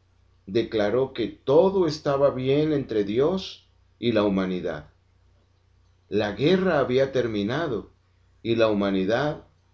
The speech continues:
fue perdonada. Ahora que Cristo ha obrado la paz entre Dios y nosotros,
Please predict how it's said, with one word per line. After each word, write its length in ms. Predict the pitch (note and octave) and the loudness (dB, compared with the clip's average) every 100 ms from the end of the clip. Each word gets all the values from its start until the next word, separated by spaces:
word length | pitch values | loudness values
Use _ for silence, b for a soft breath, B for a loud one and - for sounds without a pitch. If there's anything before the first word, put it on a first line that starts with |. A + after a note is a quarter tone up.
| _ | _
fue 300 | - C#3+ F#3 | 2 4 4
perdonada. 760 | F3 C3+ A2 F#2+ D#2 D2+ - _ _ _ _ _ _ _ _ _ _ _ _ _ _ _ _ _ _ _ _ | 2 0 0 -2 -4 -10 -18 _ _ _ _ _ _ _ _ _ _ _ _ _ _ _ _ _ _ _ _
Ahora 440 | - A2 C#3+ G#3 G#3+ | -4 2 4 4 0
que 180 | F3+ - | -4 -4
Cristo 640 | F#3+ F3 - - F2 - _ _ _ | -4 -4 -6 -8 -10 -12 _ _ _
ha 180 | - G#2 | -4 2
obrado 480 | G#2+ F#2+ A2+ D3 E3+ | 2 2 0 2 2
la 200 | D3 - | 2 0
paz 500 | C#3+ B2 G2 - - - | 0 -2 -4 -8 -18 -10
entre 380 | G2+ F#2+ G2 | -8 -4 -4
Dios 340 | F2+ A#2+ F3 F#3 | -2 -2 -2 -2
y 60 | |
nosotros, 760 | D#3+ B2+ D3 A#2+ D2+ E2+ - _ | -6 -4 -2 -4 -4 -16 -18 _